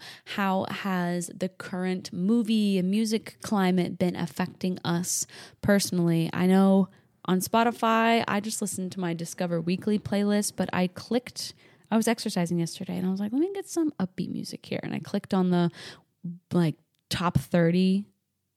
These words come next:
playlist, and I looked at some of the songs and was like, "What the fuck? What put it," like, they're just so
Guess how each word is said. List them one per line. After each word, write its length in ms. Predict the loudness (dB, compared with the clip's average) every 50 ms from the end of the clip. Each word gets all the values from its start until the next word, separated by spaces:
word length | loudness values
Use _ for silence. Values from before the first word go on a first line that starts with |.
| _ _ _ _ _ _ _ _ _ _ _ _ _ _ _ _ _ _ _ _ _ _ _ _
playlist, 720 | -4 0 2 4 4 6 4 4 4 4 2 0 -4 -8 -4
and 120 | -2 0 2
I 80 | 2
looked 240 | 2 2 0 0 -4
at 60 | -6
some 180 | -4 -2 0 0
of 60 | 0
the 80 | 0 -2
songs 400 | -2 0 0 2 4 4 4 4
and 120 | 4 2
was 140 | 2 2 0
like, 160 | -2 -4 -4
"What 640 | -4 -6 -4 0 2 4 4 4 4 2 -2 -8 -14 _ -20 -20 _ _ _
the 300 | -4 -2 -2 -2 -4 -6 -10 _ _ _ _ _ _ _ _ _ _ _ _ _ _ -2
fuck? 640 | 0 0 2 0 0 -2 -4 -6 -8 _ -16 -20 -20 _ _ _ _ -20 -20 -20 -20 -20 -20 -20 -20 -20 -20 -20 _ _ _ _
What 560 | -4 -2 0 0 0 2 2 2 0 0 -2
put 220 | 2 6 8 8 8
it," 260 | 8 6 4 0 _ _ -4
like, 380 | 0 0 0 0 -2 -4 -12 _ _ _ _ _ _ _ _ _ _ _ _ _ _ _ -2 2
they're 160 | 4 6 6
just 600 | 4 4 2 2 2 2 0 -2 -6 -6 -6 -4 -2
so 540 | 0 2 4 4 4 4 4 2 2 0